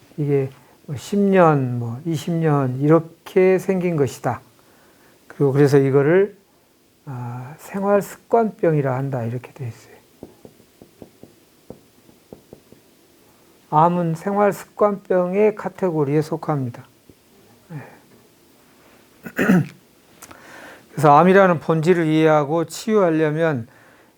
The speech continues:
이 생활 습관병이라는 말에다가 항상 잊지 않았으면 좋겠어요. 근데 우리가 깜빡깜빡 잊기 쉬운 게 암을 어디 뭐 하나로 얼른 막 없애버리는 걸 우리가 찾는다면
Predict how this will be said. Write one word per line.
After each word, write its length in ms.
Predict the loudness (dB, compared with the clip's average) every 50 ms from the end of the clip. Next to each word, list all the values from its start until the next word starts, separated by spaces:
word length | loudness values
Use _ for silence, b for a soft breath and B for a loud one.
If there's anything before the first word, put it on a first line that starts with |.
| b _ -12 -8
이 100 | -8 -8
생활 400 | -8 -10 -10 -8 -4 -2 -2 -2
습관병이라는 1000 | -2 -4 -12 -4 -2 -2 -2 0 0 2 2 4 4 2 2 0 0 0 -2 0
말에다가 800 | 2 2 4 4 2 2 0 0 0 0 0 0 0 -2 -2
항상 420 | -4 -6 -4 -4 -2 0 0 0 0
잊지 280 | -4 -6 -4 -4 -2
않았으면 400 | -2 -2 -4 -8 -8 -10 -12 -12
좋겠어요. 580 | -12 -14 -16 -14 -16 -16 -14 -16 -16 -16 -16 -18 _ b b b b b b b b b b b b _ -8
근데 140 | -2 0 0
우리가 280 | 2 2 2 0 -2
깜빡깜빡 720 | -6 -16 -14 -6 -4 -4 -2 -2 -2 -4 0 0 0 0
잊기 220 | 0 -2 -4 -8 -8
쉬운 320 | -8 -4 -4 -4 -4 -2
게 400 | -2 0 0 2 0 0 -2 -8 b b b b b b b b b
암을 300 | -6 -4 -2 0 0 0 2
어디 340 | 2 2 2 2 0 -2 -2
뭐 260 | 2 4 4 4 4
하나로 380 | 2 0 2 2 0 0 2 2
얼른 300 | 4 4 4 2 0 -2
막 220 | -8 -8 -2 0 0
없애버리는 640 | -2 0 0 0 0 2 4 2 2 2 -2 -2 -2
걸 140 | -2 -2 -2
우리가 340 | -2 -2 -2 -2 -2 -4
찾는다면 960 | -6 -14 -10 -8 -6 -4 -4 -4 -2 0 0 0 0 -2 -4 -4 -4 -6 -8